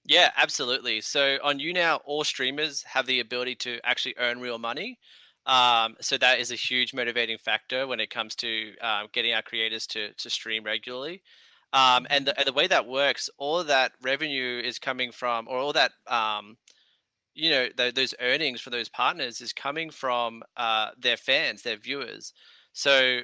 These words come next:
Speaker 1: um, in YouNow, that comes through the form of virtual gifts. Um, so
Speaker 2: Mm-hmm.
Speaker 1: you can send, um,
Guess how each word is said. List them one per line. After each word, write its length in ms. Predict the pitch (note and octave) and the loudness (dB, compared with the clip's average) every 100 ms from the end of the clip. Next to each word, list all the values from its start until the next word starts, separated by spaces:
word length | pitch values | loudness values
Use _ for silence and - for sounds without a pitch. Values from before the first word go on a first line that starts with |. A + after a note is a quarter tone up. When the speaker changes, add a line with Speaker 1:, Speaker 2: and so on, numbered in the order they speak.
| - | -4
Speaker 1:
um, 260 | A#2+ A#2+ A#2 | 0 0 0
in 240 | C#3 C3 B2 | -4 -6 -6
YouNow, 400 | D3 E3+ D#3 C#3+ | -4 0 2 4
that 180 | B2+ - | 2 0
comes 180 | C3+ - | -4 -8
through 100 | B2 | -10
the 60 | |
form 320 | - B2+ B2 A2+ | -10 -8 -6 -8
of 120 | G#2 | -6
virtual 440 | B2 A#2 B2 A2 G#2 | -6 -6 -8 -12 -6
gifts. 420 | B2 G3 - - _ _ _ - | -6 -4 -6 -10 _ _ _ -2
Um, 240 | B2 A#2+ A2+ | 2 2 0
so 140 | C3 | -4
Speaker 2:
Mm-hmm. 140 | B2 | -2
Speaker 1:
you 120 | C3+ C3+ | -4 -6
can 160 | C3 | -6
send, 600 | - - B2 A#2+ B2 A#2+ | -4 0 0 0 -8 -10
um, 400 | - A#2 A2 A2+ | -2 0 -2 -4